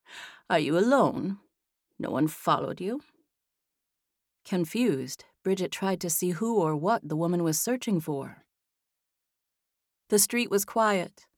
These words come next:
far from the busy downtown where she worked and several blocks from the fancy apartment buildings close to her own home.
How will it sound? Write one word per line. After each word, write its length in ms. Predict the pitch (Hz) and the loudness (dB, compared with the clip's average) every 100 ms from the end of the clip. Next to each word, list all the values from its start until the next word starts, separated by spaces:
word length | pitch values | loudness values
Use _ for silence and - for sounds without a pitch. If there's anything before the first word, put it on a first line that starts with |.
| _ - - - | _ -20 -20 -6
far 300 | - 226 226 | 6 6 6
from 220 | 214 196 | 4 4
the 60 | |
busy 300 | 170 190 185 | 4 2 2
downtown 600 | 170 175 175 - 180 170 | 2 2 0 0 0 2
where 100 | 160 | 0
she 220 | 160 - 175 | 0 -2 -2
worked 520 | 170 151 - _ - | 0 -2 -4 _ -12
and 200 | 190 180 | -4 -2
several 320 | - 202 185 165 | 0 0 0 0
blocks 480 | 170 185 - - | 2 2 2 -4
from 200 | - 170 | -4 -2
the 60 | 170 | -2
fancy 420 | 160 185 180 165 | 0 0 0 -4
apartment 480 | 160 196 196 165 127 | -2 0 0 0 -2
buildings 460 | 151 147 156 165 - | -2 -2 0 -2 -2
close 280 | 175 160 - | -2 -2 -2
to 120 | 170 | -4
her 120 | 165 | -2
own 200 | 160 160 | 0 0
home. 440 | 165 160 147 143 | 0 -2 -4 -6